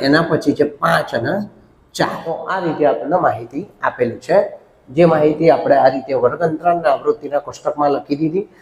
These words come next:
હવે આપણે દર વખતે મધ્ય કિંમત જે શોધીએ છીએ, એક્સઆઈ, જે મેં તમને સ્ટેપ શીખવાડેલું જ છે કે આ બંને જે રકમો છે ટોટલ કરીશું અને એને બે વડે ભાગીશું.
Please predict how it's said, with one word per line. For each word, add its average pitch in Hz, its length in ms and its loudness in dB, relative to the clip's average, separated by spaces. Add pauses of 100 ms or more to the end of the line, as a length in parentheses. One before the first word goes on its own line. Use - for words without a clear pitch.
(160)
હવે 175 180 6
આપણે 202 200 4 (120)
દર 185 220 8
વખતે 185 260 2 (120)
મધ્ય 143 360 4
કિંમત 139 340 4 (400)
જે 151 220 6
શોધીએ 143 340 4 (100)
છીએ, 147 160 2 (320)
એક્સઆઈ, - 460 0 (560)
જે 156 100 4
મેં 175 160 4
તમને 175 220 8
સ્ટેપ 175 260 2 (100)
શીખવાડેલું 160 600 0
જ - 100 -8
છે 180 100 0 (460)
કે 165 80 6
આ - 240 0
બંને 151 380 6
જે 185 80 8
રકમો 165 420 2 (100)
છે 151 140 -10
ટોટલ 131 440 2
કરીશું 190 420 2 (260)
અને 151 160 4
એને 175 240 8
બે 190 160 6
વડે 196 240 8
ભાગીશું. 175 420 0